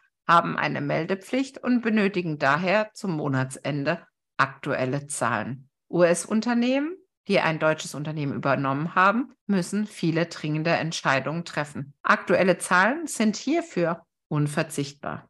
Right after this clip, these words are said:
Generell sind aktuelle Zahlen notwendig, um Entscheidungen treffen zu können.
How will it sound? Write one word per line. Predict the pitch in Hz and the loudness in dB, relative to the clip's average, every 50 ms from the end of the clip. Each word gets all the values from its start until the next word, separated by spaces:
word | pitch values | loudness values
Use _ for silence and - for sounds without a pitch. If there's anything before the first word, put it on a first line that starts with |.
| _ _ - | _ _ 4
Generell | 208 202 214 208 208 196 196 208 269 294 254 | 4 6 6 6 6 6 4 4 4 2 0
sind | 285 - - 233 208 - - | 0 4 6 6 6 6 4
aktuelle | 147 139 - - - 120 131 147 160 143 | 0 -2 0 2 4 6 6 6 4 2
Zahlen | 143 - - 151 143 135 135 147 143 | -2 0 2 2 4 4 4 2 2
notwendig, | 131 143 147 - - 180 202 226 247 247 - - | 2 0 0 2 2 2 4 4 2 0 0 0
um | 208 208 | 2 2
Entscheidungen | 175 156 - - - 135 135 160 170 185 196 190 | 2 2 0 0 2 2 2 2 0 -4 -4 -6
treffen | - - 135 - - - | -4 -4 -4 -4 -4 -10
zu | 127 - - 127 | -10 -8 -10 -10
können. | - - 131 120 - - | -2 -2 0 0 0 -4